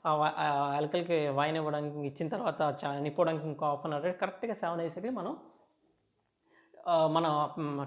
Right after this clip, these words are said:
టాస్క్ అనేది కంప్లీట్ అయిపోతుంది. So, మ్, ఏ వ-, ఏ ఎల-, ఏ బాటిల్లో వై-, విషం ఉందో తెలుసుకోవచ్చు, and మనకి ఏ ప్రాబ్లం లేకుండా డిస్ట్రిబ్యూట్ కూడా చేయడానికి ఏ ప్రాబ్లం ఉండదని చెప్పి అంటారు.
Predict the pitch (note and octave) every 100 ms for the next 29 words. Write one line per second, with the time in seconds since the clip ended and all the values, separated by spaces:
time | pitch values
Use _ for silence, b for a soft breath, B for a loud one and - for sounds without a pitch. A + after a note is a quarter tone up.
0 | C#3+ E3+ E3+ F#3 E3+ E3 F3+ D3 D#3 E3+
1 | E3 D#3 D#3+ F3+ G#3+ A3+ F#3+ F3+ E3+ D#3
2 | D3+ C#3 D3 A#3 - F3+ D#3+ E3+ D3 D3+
3 | D3+ D3 C#3+ C#3+ C#3 D3 E3 F3 F3 F3
4 | E3+ D#3 E3+ D#3 D#3+ D#3 E3+ D#3+ D3+ D3+
5 | D3 C#3+ C#3+ C#3+ C#3+ D#3+ D#3 D3+ C#3+ -
6 | D3 C#3+ A#3 E3 D#3 D3 C#3+ C#3+ D3+ D#3+
7 | D#3 D#3 D3 C#3+ G#3 G#3+ D3+ C#3 D#3 D#3
8 | C#3+ E3+ E3 D3 C#3+ C#3+ C#4 B B B
9 | B E3 E3 D#3 D3+ D3 C3+ C#3+ D3+ A#3
10 | - C#3+ C#3